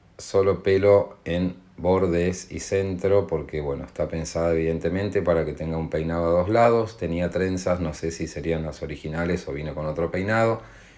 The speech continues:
pero lo que es seguro es que el pelo iba peinado a dos lados.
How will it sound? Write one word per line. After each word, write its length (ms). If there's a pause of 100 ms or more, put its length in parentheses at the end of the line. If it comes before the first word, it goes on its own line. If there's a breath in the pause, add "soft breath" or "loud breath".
(560 loud breath)
pero 180
lo 140
que 80
es 80
seguro 340
es 100
que 380 (400)
el 200
pelo 480
iba 260
peinado 580
a 120
dos 200
lados. 540